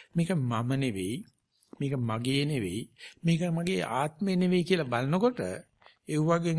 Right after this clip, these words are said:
එන අර බලපෑම, ඒ වගේ එන නපුර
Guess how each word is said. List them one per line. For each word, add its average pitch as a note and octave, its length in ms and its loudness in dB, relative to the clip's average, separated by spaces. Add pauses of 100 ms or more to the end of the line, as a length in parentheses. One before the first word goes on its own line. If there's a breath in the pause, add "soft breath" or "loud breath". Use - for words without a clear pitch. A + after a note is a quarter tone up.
එන D#3+ 180 0
අර C#3+ 220 0 (1400)
බලපෑම, C#3+ 560 0 (1200)
ඒ B2+ 80 0
වගේ B2+ 360 0
එන B2 160 0
නපුර A#2+ 380 2